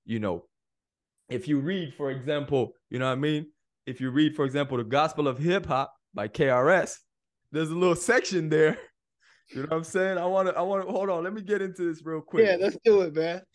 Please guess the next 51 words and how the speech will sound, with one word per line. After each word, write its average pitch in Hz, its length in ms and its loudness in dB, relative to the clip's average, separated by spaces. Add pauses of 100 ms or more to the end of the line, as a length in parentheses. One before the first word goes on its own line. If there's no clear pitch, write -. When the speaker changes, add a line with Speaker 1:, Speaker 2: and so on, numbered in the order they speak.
(260)
Speaker 1:
R-, 147 200 -4
real 190 260 2
quick, 190 340 -2
man. 135 280 -8
The 123 80 -6
Gospel 180 480 2
of 156 120 -4
Hip 196 200 2
Hop, 156 340 0 (260)
you 113 80 -14
know 131 100 -6
what 165 80 -2
I - 20 -4
mean? 160 160 -2
By 143 180 0
Speaker 2:
<laughs> - 120 -10
Speaker 1:
K 170 120 6
R 165 240 4
S. 170 240 0 (720)
Okay, 160 280 -2
so 147 360 -4 (160)
if 143 140 -4
you 185 100 4
open 196 260 2
the 185 60 2
book, 202 320 4 (120)
if 143 200 -8
you 180 80 -10
got 185 240 2
the 180 80 -2
book, 185 300 0 (100)
you 143 180 -4
open 165 200 -8
the 170 40 -4
book 170 280 -2
to 160 80 -4
two, - 180 -12 (100)
page 165 300 -4
two 208 180 -2
fifteen, 185 500 -2
right? 131 280 2
That's 127 140 -6
the 113 120 -2
health 156 320 -2
section, - 380 -8 (520)
right? 135 220 2
So 123 160 -6
this 170 240 -2
is 123 160 -8 (880)
third 190 280 4
principle, 151 640 0